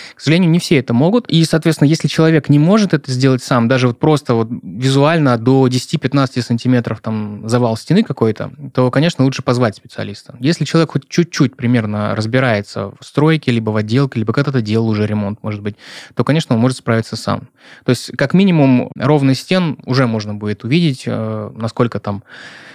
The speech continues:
всё ровно или неровное. Плюс второй момент по стяжке. В первую очередь мы всегда обращаем внимание на деформационные вот эти так называемые разрезы. То есть, когда стяжку заливаешь, грубо говоря, в ме-, местах углов,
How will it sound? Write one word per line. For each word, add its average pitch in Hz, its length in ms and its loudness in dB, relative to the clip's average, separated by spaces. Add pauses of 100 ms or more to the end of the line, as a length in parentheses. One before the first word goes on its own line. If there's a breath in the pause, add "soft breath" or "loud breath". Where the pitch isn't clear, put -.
(140 loud breath)
всё - 180 0
ровно 139 240 4
или 120 100 4
неровное. 107 380 0
Плюс 160 220 0
второй 147 340 0
момент 143 260 4
по 143 80 2
стяжке. 156 440 -2
В - 40 -8
первую 139 220 2
очередь - 220 -2
мы 120 40 0
всегда 127 220 0
обращаем 120 380 0
внимание 127 280 2
на 117 120 0
деформационные 123 640 -2
вот 107 100 -8
эти - 140 -12
так - 120 -16
называемые 117 300 0
разрезы. 113 380 -2
То - 80 -8
есть, 113 100 -6
когда 120 160 -4
стяжку - 320 -6
заливаешь, 170 380 -2
грубо 127 240 -4
говоря, 131 320 0
в 117 100 -10
ме-, 117 220 0
местах 120 600 -2
углов, 143 460 0